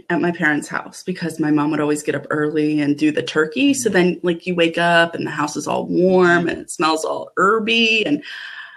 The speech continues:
Speaker 1: and
Speaker 2: Oh.
Speaker 1: family would come
Speaker 2: Oh.
Speaker 1: over. It was just cozy and sweet and just a happy memory. Um,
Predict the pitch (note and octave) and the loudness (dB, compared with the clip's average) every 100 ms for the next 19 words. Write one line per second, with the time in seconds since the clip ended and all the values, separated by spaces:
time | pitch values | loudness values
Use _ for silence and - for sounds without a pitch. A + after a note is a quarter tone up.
0 | - - B2+ B2 - C#4 B3+ A#3+ A#3+ A3+ | -8 0 2 2 -4 0 4 4 2 0
1 | - A#3 G#3+ G#3 G#3 G3+ F#3+ F#3 - A#3 | 2 2 2 -2 0 2 0 -2 -8 -10
2 | - - _ - G#3 A3 G#3 F3+ D3 D3+ | -12 -18 _ -10 4 4 4 0 0 0
3 | E3+ F3+ D#3 - E3 E3 D#3+ D3+ C#3 - | 0 -2 -2 -2 -4 -6 -8 -4 -4 -2
4 | D3+ D3+ D#3 F#3 F#3+ _ - - - _ | -4 -4 -4 -6 -8 _ -20 -20 -20 _
5 | E3+ F3 D#3+ | -2 -2 -2